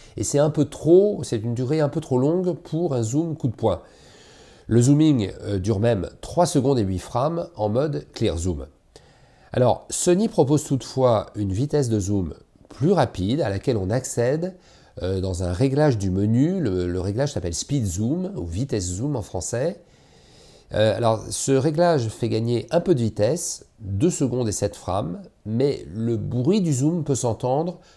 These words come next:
dans ce mode en atmosphère, euh, calme. D'ailleurs, Sony le précise, ici en atmosphère bruyante, pas de souci évidemment. Alors maintenant, sur les Z quatre-vingt-dix et N X quatre-vingts, vous pouvez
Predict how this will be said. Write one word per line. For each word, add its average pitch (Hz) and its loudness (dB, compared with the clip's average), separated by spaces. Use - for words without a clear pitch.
dans 143 2
ce - -4
mode 120 0
en 151 2
atmosphère, 147 0
euh, 104 -4
calme. 71 -4
D'ailleurs, 143 2
Sony 147 -2
le 165 -2
précise, 87 -4
ici 127 -4
en 92 -8
atmosphère 95 -4
bruyante, 92 -2
pas 117 0
de - -10
souci - -6
évidemment. 85 -6
Alors 123 4
maintenant, 180 4
sur 147 0
les 117 4
Z 196 2
quatre-vingt-dix 127 -2
et 101 -4
N 131 0
X 151 -2
quatre-vingts, 117 0
vous 127 0
pouvez 110 -2